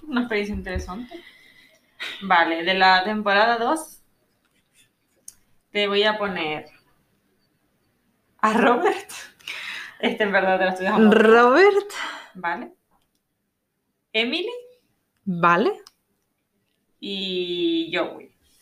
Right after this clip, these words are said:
Speaker 2: Uf. Es que, ¿sabes qué pasa? Que aquí se me mezclan cosas que sé de postprograma.
Speaker 1: Tú piensas en el programa primero.
Speaker 2: Solo en el
Speaker 1: Solo en el
Speaker 2: programa,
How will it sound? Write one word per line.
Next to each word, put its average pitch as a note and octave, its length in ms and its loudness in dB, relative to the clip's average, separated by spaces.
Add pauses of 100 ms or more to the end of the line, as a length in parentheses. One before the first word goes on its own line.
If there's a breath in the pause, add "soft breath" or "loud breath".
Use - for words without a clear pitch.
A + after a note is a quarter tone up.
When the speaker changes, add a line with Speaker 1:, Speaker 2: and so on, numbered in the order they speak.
(520 soft breath)
Speaker 2:
Uf. - 680 -6 (1400 loud breath)
Es G#3+ 140 0
que, A#3+ 120 -2
¿sabes B3+ 160 -2
qué C#4 100 0
pasa? B3 280 0
Que G3+ 100 2
aquí G3+ 220 0
se A#3 120 -6
me C4 100 -2
mezclan B3+ 400 -2
cosas B3+ 280 0
que A#3+ 160 0
sé B3 180 2
de C4 120 6
postprograma. A3+ 840 0 (580)
Speaker 1:
Tú B3 120 -8
piensas D4+ 300 0
en B3+ 80 -2
el A#3 140 -6
programa F#3 440 0
primero. E4+ 280 0
Speaker 2:
Solo D4+ 240 6
en D#4+ 60 2
el D#4 40 -4
Speaker 1:
Solo - 20 0
en D4 80 0
el C4 60 -4
Speaker 2:
programa, D4+ 840 4